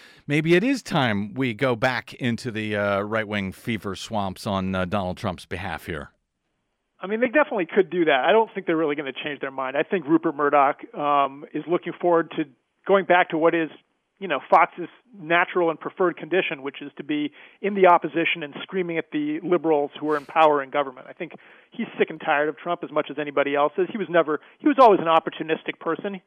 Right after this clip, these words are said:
Speaker 1: Mm-hmm.
Speaker 2: uh, with respect to Trump, so I don't think he's gonna go back. Um, and by the way, he's not totally restraining the evening lineup, Hannity and
Speaker 1: Yeah.
Speaker 2: Tucker and those guys are all still continuing to sort of support the crazy narrative that Trump is pushing out there. So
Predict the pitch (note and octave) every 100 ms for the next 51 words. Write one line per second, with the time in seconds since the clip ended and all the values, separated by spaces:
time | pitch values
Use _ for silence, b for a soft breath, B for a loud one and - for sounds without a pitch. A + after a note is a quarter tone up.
0 | b A2+ C3 E3 D#3 D3+ D#3 D3 C#3+ -
1 | D#3+ - - G3+ G3 - G#3 A#3+ F3+ F3+
2 | - C3+ D3+ C3+ C3+ C#3 C#3 F3 - b
3 | b b - E3 D#3+ D#3+ A3+ G#3+ C#4+ A3
4 | A#3 G3+ B3 C#4+ - A#3 G#3 E3+ D3 -
5 | B3+ A3 D3+ D#3+ A3 B3 G3 D#3+ F#3+ A3+
6 | C#3+ - - E3+ E3+ D#3+ E3 E3 G2+ C3
7 | B3 G3+ E3 D3 C3 _ b b b F#3
8 | D3+ G#3 G#3 G3 E3 E3 E3+ E3 E3 -
9 | E3+ F3 E3+ F3+ E3+ D#3 C#3+ - D#3 -
10 | - - F3 D#3+ - E3 D3+ D3+ D3+ D#3
11 | D3 C3+ D3 - D#3+ C#3+ - D#3 D3 D3
12 | D3+ C#3+ C#3 F3+